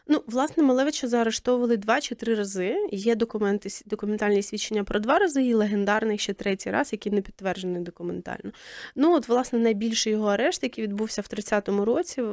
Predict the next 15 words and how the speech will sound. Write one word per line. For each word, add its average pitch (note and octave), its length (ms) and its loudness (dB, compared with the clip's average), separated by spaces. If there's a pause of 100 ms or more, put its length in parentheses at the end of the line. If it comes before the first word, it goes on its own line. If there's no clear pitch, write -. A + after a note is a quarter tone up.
(140)
ем, G#3 480 -2 (560)
е, G3 300 -2
його A3 200 2
звинуватили A#3 520 4
в A3 60 -6
тому, A3+ 180 -2
що A3 140 -2
він G#3+ 140 0
німецький G#3+ 420 0
шпигун, C#4+ 500 2
власне, A#3 400 2 (800)
базуючись G#3+ 600 0
на G3 160 2
його G3 240 2
не, G3 240 4